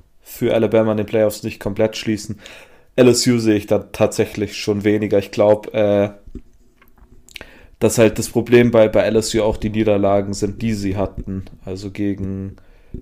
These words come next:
äh, Florida State, grad in Woche eins. Ähm, ja, also ich glaub, ich s-, könnte mir gut vorstellen, dass, äh, Alabama es noch irgendwie reinschafft, wenn alles perfekt läuft. Aktuell denke ich aber eher, dass es kein West Champion geben wird. Da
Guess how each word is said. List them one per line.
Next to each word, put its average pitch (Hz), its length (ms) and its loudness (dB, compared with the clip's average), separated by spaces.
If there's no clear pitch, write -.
äh, 98 380 -6
Florida 107 360 0
State, 101 460 -2
grad 101 200 -6
in 101 120 -8
Woche - 260 -8
eins. 104 640 -8
Ähm, 98 360 -14
ja, - 380 -12
also 107 240 -6
ich 104 100 -6
glaub, 120 180 4
ich 113 100 -2
s-, - 340 -16
könnte 120 240 2
mir 113 80 0
gut 113 160 -2
vorstellen, 107 720 0
dass, 98 600 -8
äh, 98 360 -10
Alabama 107 340 0
es 101 80 -4
noch 107 160 -4
irgendwie 113 380 -4
reinschafft, 104 720 -2
wenn 101 140 -2
alles 107 240 -2
perfekt - 480 -4
läuft. 107 340 -4
Aktuell 107 460 4
denke 107 240 2
ich 101 100 -6
aber 101 140 0
eher, 104 140 -2
dass 95 180 -4
es - 140 -10
kein 101 420 -2
West 101 500 -4
Champion 98 280 -4
geben 101 160 0
wird. 95 100 -4
Da 98 160 -6